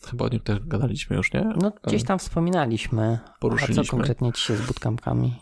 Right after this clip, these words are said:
Speaker 1: Em, bo gdzieś zgadałem z jakąś, jak-, jakąś dziewczyną, że ona chciała bootcampa robić.
Speaker 2: Robić w sensie
Speaker 1: Bo bootcampy są
Speaker 2: uczestniczyć.
Speaker 1: drogie. Tak,
Speaker 2: Mhm,
Speaker 1: tak.
Speaker 2: mhm.
Speaker 1: Uczyć się z nich. I być może,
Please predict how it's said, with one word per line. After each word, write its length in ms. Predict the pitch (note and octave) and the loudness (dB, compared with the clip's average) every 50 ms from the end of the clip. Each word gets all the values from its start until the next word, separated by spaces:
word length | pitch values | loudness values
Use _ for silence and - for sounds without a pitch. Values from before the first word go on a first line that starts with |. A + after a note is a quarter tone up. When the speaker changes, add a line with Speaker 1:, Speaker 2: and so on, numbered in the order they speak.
| - - | -8 -4
Speaker 1:
Em, 960 | - A#2 A#2 A#2 A#2 A2+ A2+ A2+ A2 A2 A2 A2 A2+ A2+ A2+ A2+ A2+ A2 A2 - _ - | -2 0 2 2 2 0 0 0 0 0 0 0 0 0 0 -2 -2 -4 -6 -10 _ -6
bo 80 | - - - - - | -6 -6 -6 -8 -8
gdzieś 300 | - - - - A3+ - | -6 -2 -2 0 0 0
zgadałem 500 | - - - B2+ - G#2+ A2 G#2+ G2+ G2 | -2 -2 -2 -2 0 2 2 2 2 0
z 60 | - - | -2 -4
jakąś, 500 | - G#2+ G#2 - - - - - - A2+ | -2 -2 -2 -2 -2 -6 -6 -10 -8 -6
jak-, 180 | A#2+ - - | -6 -4 -2
jakąś 420 | - - - G2 - - - - - | -2 -2 -2 -2 -2 -2 -6 -6 -6
dziewczyną, 540 | C3 A2+ G2 - - - G#2 G2 G2+ G2 G#2+ | -4 -4 -4 -2 -2 -2 -2 -2 -2 -2 -2
że 80 | G#2 G2+ | -2 -2
ona 100 | G2+ G#2+ | -2 -2
chciała 240 | - - - G2+ G2 | -4 -2 -2 -2 -2
bootcampa 500 | - - - - - G2+ F#2+ - F#2 F#2 | -2 -6 -6 -2 -2 -2 0 0 0 0
robić. 500 | G2 G2+ C#3 - - - - - - _ _ - - | 0 0 -2 -2 -6 -8 -8 -8 -10 _ _ -8 -4
Speaker 2:
Robić 340 | C#3 B2+ B2 A#2 B2+ B2 - | -2 -2 0 -2 -2 -4 -6
w 40 | |
sensie 240 | - - C#3 B2+ B2+ B2+ | -4 -2 0 0 2 2
Speaker 1:
Bo 60 | C#3 | 2
bootcampy 340 | C3+ - - - - - C#3+ | 2 2 2 2 4 4 4
są 100 | C3 - | 4 4
Speaker 2:
uczestniczyć. 300 | F#3+ - - - - D3+ | 2 0 0 0 0 2
Speaker 1:
drogie. 460 | C3+ B2+ A2 G#2 - - - C3+ A2 - _ _ _ _ - | 2 2 2 2 0 0 -2 -2 -4 -8 _ _ _ _ -2
Tak, 120 | C3+ C3 A2+ G2 C3 | 0 2 2 4 4
Speaker 2:
Mhm, 160 | B2+ C#3 - | 4 2 2
Speaker 1:
tak. 180 | F2+ - - - - | 0 -2 -6 -10 -4
Speaker 2:
mhm. 120 | - C3 A#2+ A2+ | -2 0 2 2
Speaker 1:
Uczyć 180 | A#2+ A#2 C3+ C#3 | 4 4 4 2
się 140 | - - G#2 | 2 0 0
z 60 | A2+ | 0
nich. 280 | C3+ A#2 A2+ - - - - - - - - - - - - - - - - _ _ _ _ _ _ _ _ - | 0 0 -2 -2 -6 -12 -18 -18 -18 -16 -16 -16 -16 -16 -18 -20 -20 -20 -20 _ _ _ _ _ _ _ _ -8
I 120 | - D#3 | -6 -4
być 180 | D3+ D3+ C#3+ - | -2 -2 0 0
może, 180 | A2+ G2+ G2+ | 0 0 0